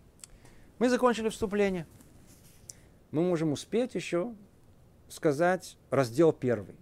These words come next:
Почему? Он очень короткий. Он очень короткий. Тут всего лишь даётся определение. Для нас это будет база, основа.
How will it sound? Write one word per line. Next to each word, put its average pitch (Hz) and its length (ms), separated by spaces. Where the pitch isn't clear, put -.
Почему? 123 500
Он 202 180
очень 226 220
короткий. 196 480
Он 160 140
очень 170 200
короткий. 143 340
Тут 196 200
всего 202 220
лишь 214 160
даётся 190 280
определение. 143 600
Для 143 140
нас 165 180
это 139 180
будет 127 280
база, 190 420
основа. 202 500